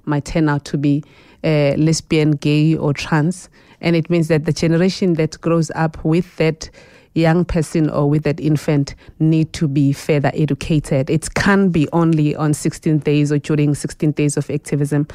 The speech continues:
because when that, uh, child is born or grows up in whatever communities, maybe this is before she's even or he's even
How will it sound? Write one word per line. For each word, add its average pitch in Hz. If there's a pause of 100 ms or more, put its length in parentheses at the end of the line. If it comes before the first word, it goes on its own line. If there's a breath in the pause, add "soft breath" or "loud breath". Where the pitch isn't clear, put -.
(260 loud breath)
because 175
when 180
that, 170 (140)
uh, 156
child 190
is 147
born 170 (260 loud breath)
or 151 (100)
grows 165
up 156
in 165
whatever 156
communities, 156 (640 soft breath)
maybe 180
this 160
is 160
before 160
she's 165
even 156
or 151
he's 156
even 160